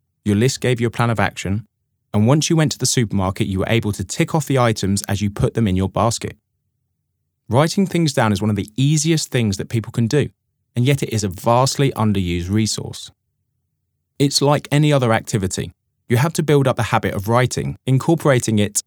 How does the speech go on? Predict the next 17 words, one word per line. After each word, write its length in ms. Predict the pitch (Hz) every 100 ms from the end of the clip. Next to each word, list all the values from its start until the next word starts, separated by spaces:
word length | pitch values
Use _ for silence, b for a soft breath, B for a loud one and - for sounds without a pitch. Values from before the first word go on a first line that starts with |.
| -
into 240 | 107 -
your 120 | 104
routine. 420 | 95 90 - 90 - _ _ _ _ _ _ _ -
There 140 | 127
are 40 | 127
different 320 | 165 175 143
ways 220 | 127 110
to 80 | 104
write 280 | 104 104 -
things 260 | 104 98
down, 320 | 98 85 73 - _ _ _ _
and 160 | 120 113
different 320 | 147 180 131
reasons 380 | 135 117 107 -
for 100 | 98
doing 300 | 104 104 95
so. 240 | 90 62